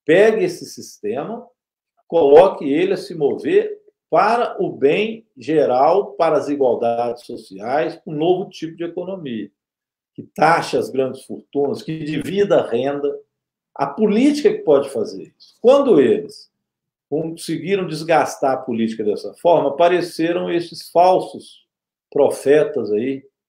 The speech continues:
é, da, da política, que diziam que não eram políticos, pra permanecer as coisas como elas eram do interesse do mercado. Tá aí o Bolsonaro. Aliás, o fascismo é isso. O fascismo está sempre ao dispor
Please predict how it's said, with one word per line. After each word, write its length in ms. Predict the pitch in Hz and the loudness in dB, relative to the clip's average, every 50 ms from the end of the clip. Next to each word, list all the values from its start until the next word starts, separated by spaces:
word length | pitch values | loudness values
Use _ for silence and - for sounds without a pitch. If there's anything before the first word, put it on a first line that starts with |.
| _ _ _ _ _ _ _ _ _ - | _ _ _ _ _ _ _ _ _ -16
é, 260 | - 101 101 104 - | -12 -10 -10 -10 -8
da, 320 | - - 123 131 - - - | -6 -2 -2 -2 -2 -4 -4
da 220 | - 117 117 - | -2 -2 -2 -2
política, 680 | - 127 110 117 151 196 185 - - - - - - - _ _ _ _ _ | -2 -4 -2 0 0 0 -2 -4 -6 -10 -14 -16 -16 -16 _ _ _ _ _
que 80 | 110 104 | -18 -12
diziam 560 | 98 117 113 107 - 143 170 175 156 - - | -10 -8 -8 -8 -6 -6 -4 -2 -2 -2 -4
que 40 | 127 | -4
não 200 | 117 113 110 110 | -4 -2 0 2
eram 240 | 113 110 104 - - | 2 2 0 -2 -4
políticos, 560 | 104 101 123 170 196 185 - - - - _ | -6 -6 -4 -4 -4 -4 -6 -10 -16 -16 _
pra 200 | - 165 160 160 | 0 2 2 2
permanecer 1000 | - - 226 226 220 185 185 190 196 196 190 180 165 151 160 - - 156 165 170 | 2 4 6 6 8 6 4 2 0 0 0 -2 -4 -4 -6 -6 -6 -4 -2 -2
as 180 | 165 160 - | -2 -2 -4
coisas 360 | - - 160 156 156 151 147 - | -6 -6 -4 -2 -2 -2 -4 -8
como 300 | - 165 160 151 135 147 | -10 -10 -8 -4 0 0
elas 280 | 151 156 151 139 135 | 2 2 2 2 2
eram 320 | 135 147 156 165 165 160 147 | 2 2 2 0 -2 -4 -6
do 160 | 165 170 175 | -4 -4 -4
interesse 500 | 185 185 - 185 175 147 147 143 143 143 | -4 -4 -4 -2 -2 0 0 0 -2 -4
do 80 | - | -6
mercado. 560 | 160 170 180 180 - - 165 147 139 139 - - | -12 -12 -12 -12 -10 -6 -4 -2 -2 -4 -4 -4
Tá 120 | 285 302 | -4 -2
aí 180 | 302 277 254 254 | -2 -2 -4 -2
o 60 | 208 | 0
Bolsonaro. 680 | 226 220 220 220 226 262 254 214 165 156 156 160 160 - _ _ _ _ _ _ _ _ _ _ _ _ _ - | 2 2 2 0 -2 -6 -8 -6 -6 -6 -6 -6 -8 -12 _ _ _ _ _ _ _ _ _ _ _ _ _ -4
Aliás, 300 | 220 233 262 277 277 262 | -2 0 2 2 2 0
o 40 | - | 0
fascismo 640 | - 262 208 185 - - - 208 214 214 220 220 220 | 0 2 2 2 0 -2 -6 -6 -4 -4 -4 -4 -4
é 60 | 175 | -6
isso. 260 | 175 175 - - 156 | -6 -6 -10 -12 -10
O 40 | - | -4
fascismo 440 | - 147 156 - - 196 185 185 185 | -2 -2 -2 -2 -4 -8 -8 -8 -10
está 260 | - - - - 160 | -8 -6 -4 -4 -4
sempre 840 | - - - - - 185 202 214 214 220 - - 226 226 220 226 - _ _ _ _ _ _ _ _ _ _ _ | -4 -6 -14 -12 -10 -8 -6 -6 -6 -8 -10 -10 -10 -10 -10 -12 -18 _ _ _ _ _ _ _ _ _ _ _
ao 220 | 127 135 156 160 | 0 2 2 2
dispor 880 | 156 160 160 - - - - _ - 139 156 180 202 208 208 196 202 - | 2 -2 -4 -6 -6 -8 -16 _ -6 -2 2 4 4 4 4 2 -4 -10